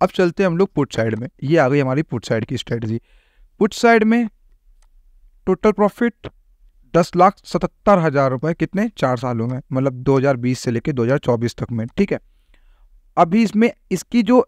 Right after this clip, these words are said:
एक्यूरेसी है वो कॉल साइड से भी ज़्यादा है, इसमें सेवेंटी थ्री पॉइंट फ़ोर्टी फ़ोर, approx सेवेंटी फ़ोर परसेंट की एक्यूरेसी, जो कॉल साइड वाली थी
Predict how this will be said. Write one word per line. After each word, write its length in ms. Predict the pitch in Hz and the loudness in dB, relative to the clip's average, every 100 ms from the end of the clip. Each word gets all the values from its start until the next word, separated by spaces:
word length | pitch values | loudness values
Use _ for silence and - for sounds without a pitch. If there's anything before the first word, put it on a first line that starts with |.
| - | 0
एक्यूरेसी 580 | - 220 202 180 226 208 | -2 0 2 2 0 0
है 180 | 202 - 147 | 0 -4 -4
वो 220 | 151 208 - | 2 2 4
कॉल 240 | 165 185 | 4 4
साइड 300 | 190 175 175 | 2 0 0
से 140 | - 156 | -2 -6
भी 120 | 170 | -2
ज़्यादा 260 | 135 120 120 | -2 -2 -4
है, 120 | 120 | -6
इसमें 360 | 139 - 190 214 | -10 -6 -2 0
सेवेंटी 460 | 180 156 156 196 | 0 0 0 -2
थ्री 240 | - 156 180 | -2 -2 -2
पॉइंट 260 | - 170 165 | 0 0 0
फ़ोर्टी 260 | 143 160 | -2 -2
फ़ोर, 220 | 165 160 | 0 0
approx 260 | 151 151 165 | 2 0 0
सेवेंटी 360 | - 135 127 156 | -2 -4 -2 -2
फ़ोर 200 | 147 156 | 0 0
परसेंट 360 | 147 127 120 | 0 -4 -4
की 80 | 127 | -4
एक्यूरेसी, 520 | 113 - 120 - 123 - _ _ _ _ - | -6 -6 -6 -6 -8 -8 _ _ _ _ -2
जो 100 | 180 | 2
कॉल 260 | 165 175 | 6 4
साइड 220 | 190 196 202 | 6 4 4
वाली 200 | 196 196 | 2 2
थी 180 | 220 | -2